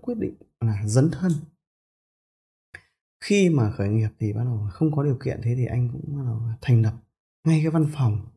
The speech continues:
ở nhà trọ luôn. Đấy. Thì cái nhà trọ đấy thì là, ờ, là vừa làm văn phòng,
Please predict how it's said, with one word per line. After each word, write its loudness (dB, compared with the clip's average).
ở -2
nhà 0
trọ -2
luôn. 0
Đấy. -6
Thì 4
cái 6
nhà 6
trọ -2
đấy 2
thì 4
là, -2
ờ, 2
là 4
vừa 8
làm 6
văn 4
phòng, -2